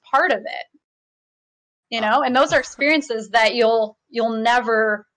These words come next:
Speaker 1: get unless you volunteer.
Speaker 2: Yeah, volunteering at the Warped Tour.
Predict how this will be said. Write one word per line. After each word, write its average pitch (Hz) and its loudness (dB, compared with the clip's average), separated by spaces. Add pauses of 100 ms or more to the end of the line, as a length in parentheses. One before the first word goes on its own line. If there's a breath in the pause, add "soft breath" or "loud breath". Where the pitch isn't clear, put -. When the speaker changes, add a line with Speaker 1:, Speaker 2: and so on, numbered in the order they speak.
(100)
Speaker 1:
get 254 0
unless 202 -6
you 214 -10
volunteer. 214 -6 (200)
Speaker 2:
Yeah, 101 -12 (200)
volunteering 135 -12
at 127 -14
the 98 -12
Warped 92 -12
Tour. 82 -16